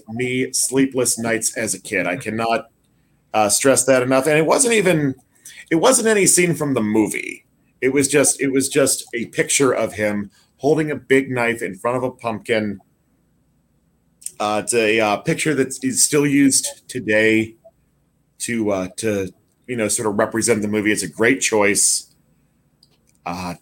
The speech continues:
just, um, and then when I saw the movie, I, you know, with Carpenter, I saw how well directed it was, um,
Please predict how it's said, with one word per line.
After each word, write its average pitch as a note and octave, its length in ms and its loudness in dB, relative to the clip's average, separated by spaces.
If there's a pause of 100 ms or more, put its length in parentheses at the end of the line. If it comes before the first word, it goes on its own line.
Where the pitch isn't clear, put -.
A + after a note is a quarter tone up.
just, - 400 2
um, F#2+ 460 2 (1400)
and B2 260 4
then D3 140 6
when D3 100 4
I B2 100 4
saw D3+ 300 6
the D#3 80 4
movie, D3+ 280 0
I, B2+ 40 4
you A#2 240 -4
know, A2 160 -4
with G2 240 -8
Carpenter, C3+ 400 -2
I A2+ 80 0
saw A2+ 200 -2
how F#2 160 -4
well E2 200 -4
directed F2 480 -6
it C#3+ 140 0
was, C3 600 2 (480)
um, E2+ 420 -8